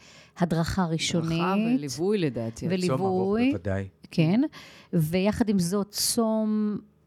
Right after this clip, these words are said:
Speaker 1: אנחנו מדברים בעיקר יותר על צום עם שתיית מים.
Speaker 3: חד משמעית.
Speaker 1: זאת אומרת שזה מאוד חשוב, וכן,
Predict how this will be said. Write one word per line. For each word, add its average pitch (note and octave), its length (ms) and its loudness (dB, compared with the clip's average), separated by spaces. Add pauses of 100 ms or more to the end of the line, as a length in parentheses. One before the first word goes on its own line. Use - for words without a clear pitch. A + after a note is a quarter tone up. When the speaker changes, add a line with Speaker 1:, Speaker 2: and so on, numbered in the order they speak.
Speaker 1:
אנחנו F3+ 360 0
מדברים F3+ 420 0
בעיקר F#3 460 0
יותר F3+ 220 0
על E3 60 4
צום F3+ 420 0
עם F#3 180 2
שתיית F3 560 0
מים. E3+ 760 2
Speaker 3:
חד F#2 200 2
משמעית. F2+ 180 -2
Speaker 1:
זאת F3 100 -4
אומרת D#3 420 0
שזה D#3+ 300 0
מאוד D3+ 220 -2
חשוב, D4 460 0 (1120)
וכן, D#4+ 380 2